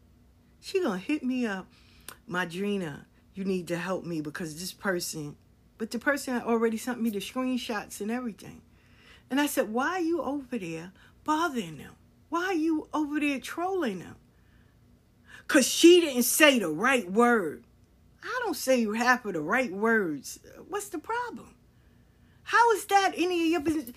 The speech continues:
T-, y'all don't even live in the same state. Why are you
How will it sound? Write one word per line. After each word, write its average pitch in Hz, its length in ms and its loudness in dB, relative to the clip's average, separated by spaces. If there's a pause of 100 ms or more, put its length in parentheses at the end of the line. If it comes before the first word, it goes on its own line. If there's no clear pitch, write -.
(260)
T-, - 180 -14
y'all 392 100 -2
don't 494 220 0
even 381 140 0
live 370 160 0
in 349 60 0
the 302 80 2
same 320 300 0
state. 339 540 -2 (1300)
Why 339 120 -2
are 403 160 0
you 349 380 0